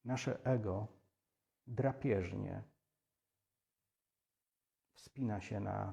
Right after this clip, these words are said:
tron w naszym sercu i chce być w centrum. Jeśli będzie,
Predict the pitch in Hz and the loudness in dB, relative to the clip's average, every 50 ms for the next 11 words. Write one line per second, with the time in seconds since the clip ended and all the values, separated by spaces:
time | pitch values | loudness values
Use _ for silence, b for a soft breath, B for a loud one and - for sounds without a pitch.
0 | - - - - - 107 104 98 98 98 92 92 104 110 98 92 - 98 95 - | -8 -8 -2 2 4 4 4 4 2 0 0 -2 -2 -2 -2 -2 -4 -6 -4 0
1 | - 104 101 - - - 101 95 95 - - 98 95 95 95 90 - - - - | 0 0 0 0 -2 -4 -4 -4 -4 -4 -6 -6 -4 -4 -6 -8 -10 -12 -16 -16
2 | _ _ _ - - - - 95 90 92 - - - - 101 - _ _ _ _ | _ _ _ -20 -16 -12 -10 -8 -8 -10 -10 -12 -12 -12 -14 -16 _ _ _ _
3 | _ _ _ B B B B B B - 113 107 - - 131 123 117 143 151 135 | _ _ _ B B B B B B -4 -4 -4 2 2 4 4 6 6 6 6
4 | 113 95 92 82 95 | 4 2 0 -2 -6